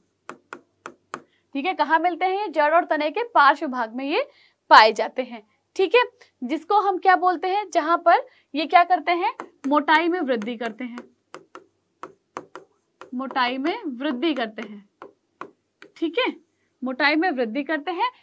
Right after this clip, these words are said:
जिसको हम द्वितीयक वृद्धि कहते हैं। ठीक है, जिसको हमने क्या बोला, द्वितीयक वृद्धि कहते हैं इसको।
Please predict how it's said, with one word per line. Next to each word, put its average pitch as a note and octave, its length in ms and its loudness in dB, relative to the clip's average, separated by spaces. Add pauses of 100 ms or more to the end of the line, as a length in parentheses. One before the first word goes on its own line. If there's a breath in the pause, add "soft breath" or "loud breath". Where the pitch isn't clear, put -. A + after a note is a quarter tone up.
(160 soft breath)
जिसको D4+ 320 -2
हम F#4+ 240 -2
द्वितीयक D#4 680 -4
वृद्धि D#4+ 440 0
कहते B3 360 -8
हैं। G3+ 240 -20 (540)
ठीक D#4+ 180 -10
है, C5 80 -2 (320 soft breath)
जिसको C#4 260 -6
हमने C#4+ 300 -4
क्या D4 200 0
बोला, D4+ 300 0 (1160)
द्वितीयक C#4 720 -6 (2750)
वृद्धि C4 560 -2
कहते C#4 300 -6
हैं G#3+ 180 -12
इसको। - 320 -20